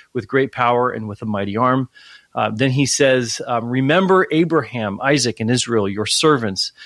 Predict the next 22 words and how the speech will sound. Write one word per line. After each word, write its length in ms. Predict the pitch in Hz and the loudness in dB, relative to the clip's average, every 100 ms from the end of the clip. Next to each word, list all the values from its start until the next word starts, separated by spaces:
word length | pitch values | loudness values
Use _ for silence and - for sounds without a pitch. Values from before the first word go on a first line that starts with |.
| - - | -20 -6
to 100 | 131 | 0
whom 220 | 143 143 | 2 2
you 140 | 135 | 0
swore 400 | - - 135 160 | -2 -4 2 2
by 160 | 151 156 | 4 2
your 160 | 143 | 2
own 120 | 139 139 | 0 0
self 380 | - 117 107 | 0 -2 -2
and 100 | 113 | -6
said 220 | 104 147 143 | 0 2 2
to 80 | 123 | 2
them, 220 | 120 110 | 2 2
'I 80 | 110 | 0
will 100 | 110 | 0
multiply 440 | 127 - - 123 | -4 -6 -4 0
your 160 | 117 107 | 0 0
descendants 640 | 104 - 147 139 139 - _ - _ - | 0 2 4 4 2 -2 _ -20 _ -8
as 180 | 110 | -8
the 100 | 113 | -6
stars 420 | - - 131 139 127 | -8 0 2 2 0
of 140 | - | -4
heaven, 400 | 120 110 113 | -4 -2 -4